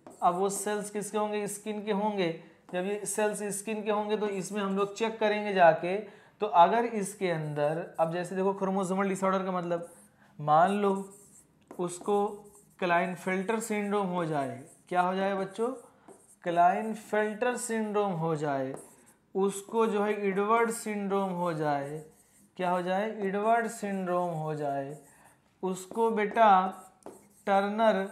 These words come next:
सिंड्रोम हो जाए, टर्नर सिंड्रोम हो जाए,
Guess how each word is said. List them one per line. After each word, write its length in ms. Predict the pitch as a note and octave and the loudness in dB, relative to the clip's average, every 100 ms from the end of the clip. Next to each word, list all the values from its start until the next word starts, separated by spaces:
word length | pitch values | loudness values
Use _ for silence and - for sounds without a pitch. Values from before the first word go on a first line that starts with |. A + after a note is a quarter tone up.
| - - - | -10 -20 -14
सिंड्रोम 580 | - G3 G3 G3 G3 F3+ | -6 -4 -2 0 0 -2
हो 180 | F3 | -2
जाए, 480 | D#3+ D#3+ D3+ D3 D#3 - - _ - _ - - | 2 2 2 -2 -8 -16 -20 _ -20 _ -20 -4
टर्नर 480 | F#3 F3+ F#3+ G3+ A3 | 0 2 2 2 2
सिंड्रोम 560 | A3 G#3 G3 F#3 F#3+ F#3 | 0 -4 -4 0 0 0
हो 180 | E3+ E3 | -2 0
जाए, 420 | E3 D3+ C#3+ | 4 4 2